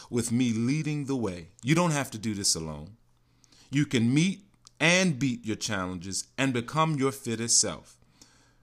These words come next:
The thing is, you have to do it now.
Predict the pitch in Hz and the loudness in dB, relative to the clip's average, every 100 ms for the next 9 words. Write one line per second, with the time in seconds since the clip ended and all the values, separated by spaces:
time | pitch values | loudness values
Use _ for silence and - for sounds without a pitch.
0 | _ _ _ _ _ _ - - 117 170 | _ _ _ _ _ _ -10 -6 0 2
1 | 180 156 131 113 117 127 123 117 101 98 | 4 4 2 2 -2 -2 -4 -6 -6 -6
2 | 87 - - | -8 -10 -16